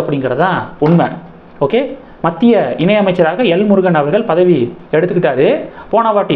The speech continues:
ரெண்டாவது முறையாக இப்ப பதவி ஏற்கிறாரு. ஃபர்ஸ்ட் வாட்டி பாத்தீங்கன்னா இந்த மீடியாக்கள் சம்பந்தப்பட்ட துறையில தான் மினிஸ்டரா இருந்தாரு. ஆனா ஒரு ஆக்ஷன் கூட எடுக்கல அப்படிங்கிறது தான் பாஜகவினருடைய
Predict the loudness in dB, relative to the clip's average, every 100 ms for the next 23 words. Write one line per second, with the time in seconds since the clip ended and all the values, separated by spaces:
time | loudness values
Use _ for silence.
0 | 0 0 0 0 2 2 2 0 0 2
1 | 4 2 2 0 0 0 0 -6 -14 -20
2 | -20 -20 -20 -8 -6 -2 0 0 0 0
3 | 0 0 0 2 2 4 4 2 2 2
4 | 0 -2 -6 -2 0 0 -2 -2 0 2
5 | 2 2 0 0 -2 0 0 0 -2 -4
6 | -12 -20 -20 -20 -2 0 0 -2 -6 -14
7 | -6 0 2 2 0 0 0 0 2 2
8 | 2 2 2 0 0 0 0 0 -2 -6
9 | -10 -2 -2 0 0 0 2 2 2 2